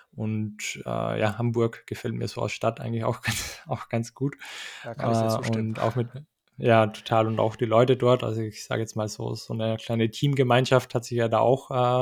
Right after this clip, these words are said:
Speaker 1: äh, etabliert. Und von daher, ja, ähm,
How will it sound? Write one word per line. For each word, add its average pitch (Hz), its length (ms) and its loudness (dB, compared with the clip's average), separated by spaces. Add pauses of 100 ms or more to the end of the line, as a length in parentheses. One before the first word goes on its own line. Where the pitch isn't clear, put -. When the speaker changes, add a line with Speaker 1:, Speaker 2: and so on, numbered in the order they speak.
Speaker 1:
äh, - 60 -8
etabliert. 127 540 2 (680)
Und 113 360 0
von 107 340 -4
daher, 107 680 4
ja, 98 240 -2 (140)
ähm, 101 400 -6